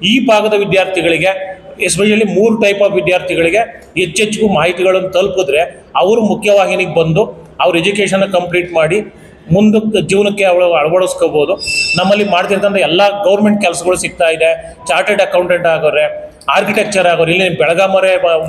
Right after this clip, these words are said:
ಮುದುಕವಿ ಅಂತ ಒಬ್ರು, ಶಿವಪ್ರಸಾದ್ ಅಂತ ಒಬ್ರು ಬಿ ಆರ್ ಮಾಡ್ಕೊಂಡು ಅವರೇ ಚೆನ್ನಾಗಿ ಇಲ್ಲಿ ನಿಮ್ಮ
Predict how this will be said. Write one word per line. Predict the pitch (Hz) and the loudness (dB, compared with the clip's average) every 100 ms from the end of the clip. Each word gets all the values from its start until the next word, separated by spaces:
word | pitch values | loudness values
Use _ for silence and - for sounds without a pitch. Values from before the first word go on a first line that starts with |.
| 156 | -2
ಮುದುಕವಿ | 180 175 190 185 | -2 0 0 0
ಅಂತ | 175 | 0
ಒಬ್ರು, | 170 160 156 156 156 - - - | 0 0 2 2 0 -6 -10 -4
ಶಿವಪ್ರಸಾದ್ | 196 190 185 180 | -2 0 0 2
ಅಂತ | 175 170 | 0 0
ಒಬ್ರು | 160 151 151 151 - - - | 0 2 0 0 -6 -12 -2
ಬಿ | 202 | 2
ಆರ್ | 196 196 190 | 2 2 0
ಮಾಡ್ಕೊಂಡು | 175 185 190 | 0 0 2
ಅವರೇ | 165 185 - | 2 0 0
ಚೆನ್ನಾಗಿ | 160 175 202 196 | -2 0 0 0
ಇಲ್ಲಿ | 190 | -2
ನಿಮ್ಮ | 175 175 | -2 -2